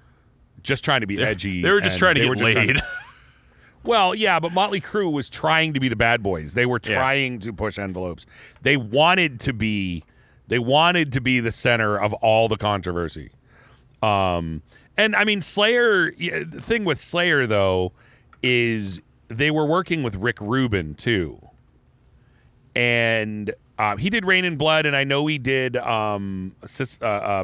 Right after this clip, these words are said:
Speaker 1: uh, uh, Seasons in the Abyss. I don't remember if he did South of Heaven. I don't remember if he did. But Rick Rubin is notorious for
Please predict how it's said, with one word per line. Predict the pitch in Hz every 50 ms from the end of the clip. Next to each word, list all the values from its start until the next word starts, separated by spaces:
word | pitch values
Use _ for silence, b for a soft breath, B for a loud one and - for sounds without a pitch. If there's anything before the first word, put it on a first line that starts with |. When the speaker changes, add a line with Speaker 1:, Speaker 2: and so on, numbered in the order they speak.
| 80 -
Speaker 1:
uh, | 107
uh, | 98 98
Seasons | - - 131 127 117 117 98
in | 92
the | 95 95
Abyss. | 87 98 110 117 - - B B B B B
I | B
don't | 113 123
remember | 127 120 117
if | 110 110
he | 113
did | 98 95 85
South | - 92 87 80
of | 80 80
Heaven. | 73 62 58 50 - _ _ _ - - - -
I | 80 82 82
don't | 80 76 69
remember | 71 71 65 60 60
if | -
he | - 64
did. | - 53 - - _ _ b b b b b b b b b b
But | - 120 113 - - _ -
Rick | - 120 185 214 -
Rubin | 151 156 190 208 185 147 143 131 120 117 113 117
is | - 139 127 120 117 104 117
notorious | 120 120 - - 185 196 185 151 127 110 101 - -
for | - - 107 104 98 95 90